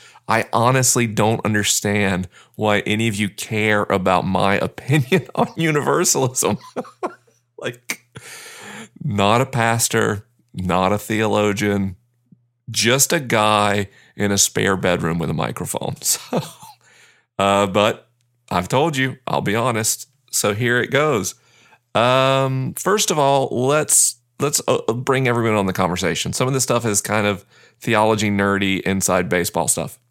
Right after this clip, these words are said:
Universalism, uh, specifically in the Christian tradition, is basically an idea that everybody goes to heaven. Many traditional ideas in Christianity involve a dichotomy between heaven and hell, uh, salvation and sanctification,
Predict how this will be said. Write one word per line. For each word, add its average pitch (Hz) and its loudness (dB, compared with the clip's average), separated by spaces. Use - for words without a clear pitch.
Universalism, 131 0
uh, 90 2
specifically 123 -2
in 110 0
the 95 -2
Christian 131 -2
tradition, 110 2
is 95 -2
basically 104 0
an 90 0
idea 87 0
that 87 -2
everybody 82 -2
goes - -4
to - -6
heaven. - -8
Many 120 2
traditional 110 2
ideas 101 2
in 95 -2
Christianity 95 0
involve 90 0
a 87 -4
dichotomy 101 0
between 90 -2
heaven 92 0
and 87 -2
hell, 120 0
uh, 90 0
salvation 101 0
and 90 -2
sanctification, 110 0